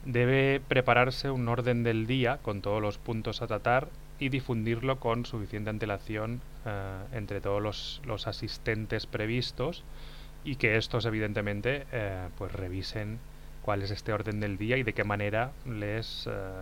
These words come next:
les incumbe o les atañe para su posible preparación de, de algunos de estos puntos. Asegurarse, como decíamos antes, de que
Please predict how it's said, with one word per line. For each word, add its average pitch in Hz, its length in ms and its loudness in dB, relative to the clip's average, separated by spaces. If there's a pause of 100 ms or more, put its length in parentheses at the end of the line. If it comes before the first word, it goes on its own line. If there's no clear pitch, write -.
(520)
les 123 260 2
incumbe 139 880 2
o 117 160 4
les 120 380 2
atañe 123 560 4
para 98 400 2 (520)
su - 160 -8
posible 104 360 -4
preparación 113 720 -2
de, 98 360 -2
de 95 120 -6
algunos 95 360 -4
de 95 80 -4
estos - 240 -6
puntos. 131 500 -2 (1160)
Asegurarse, 127 1120 6 (280)
como 120 200 2
decíamos 123 460 4
antes, 131 300 2
de 107 120 0 (120)
que 104 420 0